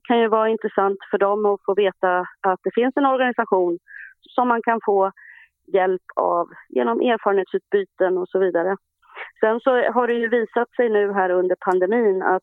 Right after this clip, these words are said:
hemtjänsten som många äldre har, alla har det naturligtvis inte, men många har det, den är ju så att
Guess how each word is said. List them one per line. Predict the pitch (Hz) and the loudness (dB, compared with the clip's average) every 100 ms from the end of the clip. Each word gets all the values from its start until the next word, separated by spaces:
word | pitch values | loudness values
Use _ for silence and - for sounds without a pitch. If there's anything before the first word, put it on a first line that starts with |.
| _ _ - - _ | _ _ -20 -20 _
hemtjänsten | - 226 196 196 233 254 - 240 233 | -2 0 0 0 -2 -2 -2 -2 -2
som | - 226 | -2 0
många | 220 196 185 180 | 0 2 2 2
äldre | 175 175 160 | 0 0 0
har, | 160 151 185 - | 0 0 -2 -2
alla | 185 190 | -2 0
har | 214 208 | 0 0
det | 208 | -2
naturligtvis | 214 190 - _ | -2 -4 -6 _
inte, | 196 185 240 277 | 0 2 0 0
men | 214 214 | 0 2
många | 208 196 202 | 2 2 2
har | 180 | 0
det, | 170 208 - - - - _ _ | 0 -2 -6 -20 -20 -20 _ _
den | 226 233 - | 0 0 -2
är | - 214 | 0 0
ju | 226 254 247 - | 2 2 0 -4
så | 196 180 175 | -4 0 0
att | 180 | -2